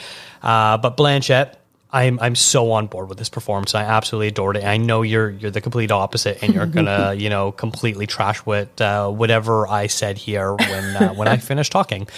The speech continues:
Speaker 1: So I'm trying to delay that as much as I can.
Speaker 2: I, look, I'm, I just, Tar just didn't, I just didn't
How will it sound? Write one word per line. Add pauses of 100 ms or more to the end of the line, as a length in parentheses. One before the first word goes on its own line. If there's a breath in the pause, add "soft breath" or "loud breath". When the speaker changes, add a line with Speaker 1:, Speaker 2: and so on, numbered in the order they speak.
(120)
Speaker 1:
So
I'm
trying
to
delay
that
as
much
as
I
can. (1120 loud breath)
Speaker 2:
I,
look,
I'm,
I
just,
Tar
just
didn't, (100)
I
just
didn't